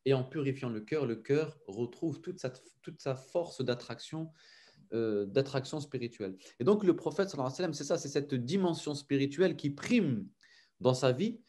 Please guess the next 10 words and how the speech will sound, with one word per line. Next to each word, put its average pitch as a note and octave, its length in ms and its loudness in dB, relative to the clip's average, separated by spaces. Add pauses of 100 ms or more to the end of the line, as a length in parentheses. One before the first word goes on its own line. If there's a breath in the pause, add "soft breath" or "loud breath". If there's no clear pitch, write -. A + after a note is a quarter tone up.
(260 soft breath)
dans A#2+ 140 2
sa A#2+ 560 2
biographie. A2+ 640 2
C'est C#3+ 200 -2
un A#2+ 180 2
exemple B2 560 2 (380 loud breath)
parce C3 240 -2
qu'il D3 220 2
a C#3 80 8
su, A#3+ 500 0